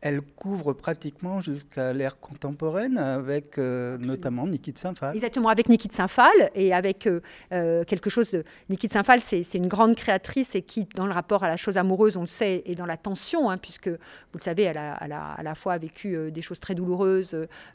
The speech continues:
Speaker 2: euh, de, de viol, d'inceste, euh, dans sa jeunesse, mais elle a aussi transcendé ces éléments-là dans son amour avec, euh, Jean Tinguely.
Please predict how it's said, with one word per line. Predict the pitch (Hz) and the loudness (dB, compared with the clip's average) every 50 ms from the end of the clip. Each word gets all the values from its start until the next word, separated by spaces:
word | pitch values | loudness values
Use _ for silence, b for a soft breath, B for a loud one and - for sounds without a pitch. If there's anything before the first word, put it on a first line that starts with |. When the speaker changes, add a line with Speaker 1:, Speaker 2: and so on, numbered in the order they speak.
| B | B
Speaker 2:
euh, | 175 165 160 160 156 160 165 175 170 165 165 | -6 -4 -4 -2 -2 -2 -2 -2 -2 -2 -2
de, | 165 | -2
de | 160 170 | -4 -4
viol, | 160 151 156 196 185 180 185 190 180 | -4 0 4 4 4 6 4 2 0
d'inceste, | 170 175 180 170 - - 185 190 190 - - | -2 -4 -4 -4 -2 0 0 0 0 -4 -6
euh, | - 165 160 160 156 b b b - | -6 -4 -4 -6 -8 b b b -10
dans | - 180 | -10 -6
sa | - - 185 | -4 -4 -2
jeunesse, | 180 202 180 214 254 311 - - | -2 0 2 2 2 2 0 -2
mais | 214 185 | -4 -2
elle | 175 175 | 0 2
a | 175 | 2
aussi | 185 190 - - - 220 214 202 B B B B B - | 2 0 -2 -4 -4 -4 -4 -4 B B B B B -4
transcendé | - - 240 247 - - 214 208 202 226 | 2 4 4 4 4 2 0 4 4 2
ces | 214 - 208 180 190 | 2 0 -2 0 0
éléments-là | 180 185 180 190 185 196 190 190 | 0 2 2 2 2 4 4 2
dans | 180 190 196 | 2 0 -2
son | - - 208 | -2 0 0
amour | 190 180 190 190 202 196 180 | 0 2 2 0 0 0 -2
avec, | 170 165 165 - - - | -4 -6 -6 -10 -8 -8
euh, | 165 160 160 160 165 | -6 -6 -6 -6 -8
Jean | 160 185 170 | -8 -8 -8
Tinguely. | 170 - 180 170 175 170 214 262 349 | -8 -8 -8 -6 -4 -2 0 0 0